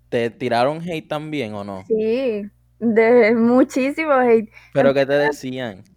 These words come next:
Speaker 2: Mira, empezaron con algo tan simple como la ceja,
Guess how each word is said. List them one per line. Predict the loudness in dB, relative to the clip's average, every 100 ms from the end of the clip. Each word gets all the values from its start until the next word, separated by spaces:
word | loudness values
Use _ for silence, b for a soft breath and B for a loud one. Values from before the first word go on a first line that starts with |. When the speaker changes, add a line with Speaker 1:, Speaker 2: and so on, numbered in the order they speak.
| -4
Speaker 2:
Mira, | 0 2 2 2
empezaron | 0 0 2 2 2 0 -4
con | -4 -4 -2
algo | -2 0 0
tan | 0 -2 0 -2
simple | -2 -4 0 0 2
como | -2 -4 -2
la | -2 -4
ceja, | -6 -6 -4 -6 -8